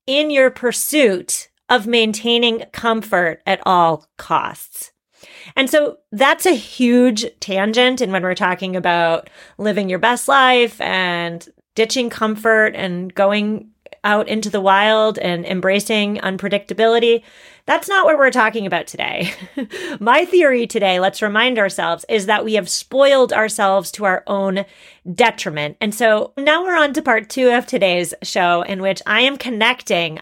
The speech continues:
our reverence for comfort to the climate crisis.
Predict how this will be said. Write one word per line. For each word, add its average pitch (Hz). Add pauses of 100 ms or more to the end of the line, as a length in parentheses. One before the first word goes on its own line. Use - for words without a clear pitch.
our 214
reverence 202
for 160
comfort 214 (600)
to 254
the 254
climate 226
crisis. -